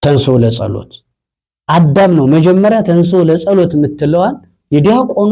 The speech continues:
መነሻው አዳም ነው። «ተንሥኡ ለጸሎት», «ለጸሎት ተነሱ» አለ። በሲኦል ያሉትን ነፍሳት። እዛ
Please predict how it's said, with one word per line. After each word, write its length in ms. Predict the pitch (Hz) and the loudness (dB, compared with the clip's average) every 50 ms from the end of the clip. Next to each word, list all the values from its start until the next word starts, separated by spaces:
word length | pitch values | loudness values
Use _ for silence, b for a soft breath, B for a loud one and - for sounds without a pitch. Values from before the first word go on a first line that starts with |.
| 208 | 0
መነሻው 580 | 170 175 233 254 247 226 208 185 - 208 208 233 - | 0 2 2 2 2 0 0 -2 -2 -2 -4 -2 -2
አዳም 420 | - 147 143 123 117 123 117 107 98 95 | -2 0 0 0 0 -2 -2 -2 -4 -6
ነው። 140 | 98 - - _ _ _ _ _ _ _ _ _ - | -10 -14 -18 _ _ _ _ _ _ _ _ _ -4
«ተንሥኡ 320 | - 151 151 131 - 131 120 | -2 0 0 0 0 0 0
ለጸሎት», 460 | 113 113 107 - - 101 101 98 - - | 0 0 -2 -4 -6 -10 -12 -12 -8 -4
«ለጸሎት 420 | 131 135 131 - 131 127 120 117 123 | -4 -2 -2 -2 -2 -2 -2 -2 -4
ተነሱ» 360 | 123 117 104 104 101 101 - - 98 90 - | -2 -2 -2 -2 -4 -6 -8 -10 -12 -14 -14
አለ። 160 | _ _ _ _ _ _ _ _ _ | _ _ _ _ _ _ _ _ _
በሲኦል 400 | - 151 131 - 151 139 135 120 | -2 -2 0 0 0 0 2 2
ያሉትን 440 | 120 113 104 104 107 104 - 104 101 | 2 2 0 0 -2 -2 -4 -6 -6
ነፍሳት። 400 | 98 95 - - - - - - _ _ _ _ _ _ _ _ _ _ _ _ _ _ _ _ _ _ _ _ _ _ _ _ _ _ _ _ _ _ _ _ _ _ _ - | -6 -6 -8 -10 -12 -14 -14 -16 _ _ _ _ _ _ _ _ _ _ _ _ _ _ _ _ _ _ _ _ _ _ _ _ _ _ _ _ _ _ _ _ _ _ _ -2
እዛ 100 | 123 | 0